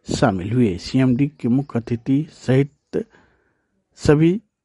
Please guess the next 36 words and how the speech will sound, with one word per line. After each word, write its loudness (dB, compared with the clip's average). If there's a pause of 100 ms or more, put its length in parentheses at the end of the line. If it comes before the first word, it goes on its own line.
(180)
अतिथियों -4
का 0
स्वागत -4
किया। -2
कार्यक्रम -2
के 0
दौरान 0
हजारों 2
लोगों -2
की -12
भीड़ 0
जुटी -6
रही। 0 (560)
विद्यालय 2
परिसर -4
में -2 (160)
आयोजित -2
समारोह 0
में 2
चिराग 0
ने -4
कहा -2
कि -6
संजीव 0
मिश्रा 0 (640)
उनके 2
बिहार 2
फर्स्ट, -2
बिहारी -2
फर्स्ट -6
विजन 0
को -6 (120)
पूरा -4 (100)
कर -8
रहे -4
हैं। 0